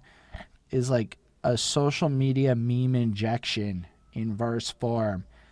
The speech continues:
Just one blast of it at once so that you need to, like, get off social media a little bit 'cause you're tired of hearing about it all.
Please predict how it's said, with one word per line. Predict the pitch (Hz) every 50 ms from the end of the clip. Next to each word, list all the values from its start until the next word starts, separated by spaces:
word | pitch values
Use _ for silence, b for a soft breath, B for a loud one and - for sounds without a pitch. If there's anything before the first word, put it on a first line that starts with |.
| b b
Just | - - -
one | 113 120 135 131 127 117
blast | 107 110 98 107 113 104 101 101 - -
of | 143 120 107
it | 110 107
at | 104 92 80
once | 80 98 107 107 98 95 92 87 - - - - - _ _ _
so | - - - -
that | 107 101 95
you | 104 107
need | 117 117 117 123 127 131 127 123 113 117
to, | 113 107
like, | 104 104 98 92 95
get | 107 101
off | 101 98 95 90
social | - - 104 98 92 - 107 98
media | 101 101 101 98 92 87 85
a | 85
little | 90 95 95 90
bit | 90 90 80 -
'cause | - 95
you're | 92 90 85
tired | - - 107 104 98 95
of | 98
hearing | 98 104 101 98 90 90
about | 85 87 87 87 85
it | 85 85 82
all. | 80 -